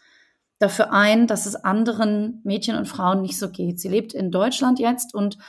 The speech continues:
ähm, ist aber sehr aktivistisch und setzt sich als die Stimme gegen den sexuellen Dschihad, so ist der Titel dieses Kapitels, ähm, ein. Und das hat mich, das, als ich das recherchiert hab,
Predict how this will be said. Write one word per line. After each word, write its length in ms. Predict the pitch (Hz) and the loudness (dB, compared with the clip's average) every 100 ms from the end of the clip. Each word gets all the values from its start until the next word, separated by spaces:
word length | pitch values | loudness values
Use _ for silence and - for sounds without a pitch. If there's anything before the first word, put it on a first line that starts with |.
| - - _ - | -20 -20 _ 0
ähm, 340 | 202 196 202 - | 2 4 2 -2
ist 160 | - | -4
aber 200 | 202 196 | -2 0
sehr 440 | 180 214 220 226 214 | 0 2 6 6 4
aktivistisch 800 | - 208 190 240 - 208 190 - | -2 0 0 0 0 -2 -2 -4
und 260 | 196 196 | -2 -2
setzt 320 | 196 202 - - | -2 0 0 -2
sich 320 | 196 - - - | -2 -4 -16 -2
als 340 | 180 185 - - - | 0 2 -2 -6 -6
die 80 | 202 | -2
Stimme 380 | - 262 254 240 | 2 6 8 8
gegen 240 | 220 226 | 4 4
den 120 | 214 | 2
sexuellen 500 | 190 202 196 185 185 | 2 0 2 2 2
Dschihad, 460 | 175 175 180 180 - - - - - | 0 2 2 2 -2 -14 -20 -20 -20
so 280 | - 175 175 | -8 -2 0
ist 220 | - - | 0 -2
der 140 | - 180 | -2 -2
Titel 280 | 226 214 175 | -4 -4 -2
dieses 260 | 170 175 | -4 -6
Kapitels, 640 | 180 175 208 185 180 - - | -8 -6 -2 0 0 0 -2
ähm, 320 | 190 185 190 - | 0 0 0 0
ein. 480 | 190 185 226 254 - - - _ | 0 2 2 2 -2 -20 -20 _
Und 140 | - 196 | -2 0
das 160 | 190 | 0
hat 180 | 196 196 | -2 -2
mich, 380 | 208 196 - - _ _ _ _ _ - | 0 0 -4 -10 _ _ _ _ _ -6
das, 160 | 208 190 | -6 -2
als 200 | 202 202 | -2 -2
ich 180 | 202 | 0
das 300 | - 214 - | 4 4 4
recherchiert 680 | 208 202 196 - 254 302 - | 0 0 -2 4 4 4 2
hab, 340 | 202 185 180 | -2 -2 -6